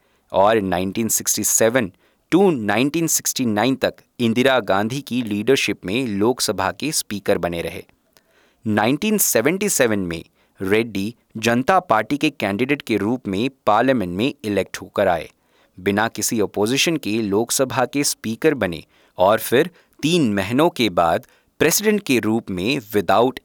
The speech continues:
any opposition इलेक्ट हुए। प्रेसिडेंट के रूप में रेड्डी ने प्राइम मिनिस्टर मोरारजी देसाई,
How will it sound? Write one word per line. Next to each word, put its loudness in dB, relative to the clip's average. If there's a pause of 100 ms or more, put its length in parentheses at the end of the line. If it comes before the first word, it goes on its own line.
any 0
opposition -2 (120)
इलेक्ट -4
हुए। -10 (600)
प्रेसिडेंट -2
के -2
रूप -4
में 0
रेड्डी 0
ने 0
प्राइम -2
मिनिस्टर 0
मोरारजी 0
देसाई, -2